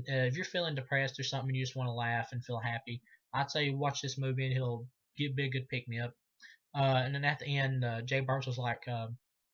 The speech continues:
"So anything we think of?" And then the fucking Backstreet Boys show up and start singing. I don't like the Backstreet Boys, but they're used here appropriately, and <laughs> it's funny just the thought of them showing up. And never, and then Seth Rogen, Jay Baruchel, and Craig Robinson just start dancing, and it's, it's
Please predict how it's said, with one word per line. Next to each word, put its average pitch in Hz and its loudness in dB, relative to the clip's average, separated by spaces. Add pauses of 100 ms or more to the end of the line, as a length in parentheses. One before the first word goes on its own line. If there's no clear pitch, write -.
(260)
"So 120 2
anything 165 0
we 185 -2
think 190 -4
of?" 185 -2
And 156 -4
then 143 0
the 127 -2
fucking 131 -2
Backstreet 135 0
Boys 135 -2
show 135 -2
up 131 0
and 131 -10
start 113 -6
singing. 131 -2
I 143 -2
don't 160 -2
like 151 0
the 151 -6
Backstreet 147 -2
Boys, 143 -2 (360)
but 127 2
they're 127 4
used 135 0
here 139 2
appropriately, 127 0
and 127 0
<laughs> - -10
it's 127 -2
funny 131 2
just 123 -4
the 120 -10
thought 127 0
of 127 0
them 131 2
showing 127 0
up. 127 -2 (320)
And 156 -2
never, 165 4
and 147 0
then 147 0
Seth 156 0
Rogen, 143 0
Jay 139 2
Baruchel, 131 -2
and 127 0
Craig 135 -2
Robinson 135 -2
just 127 -2
start 127 -2
dancing, 131 0
and 131 0
it's, - -8
it's 139 -8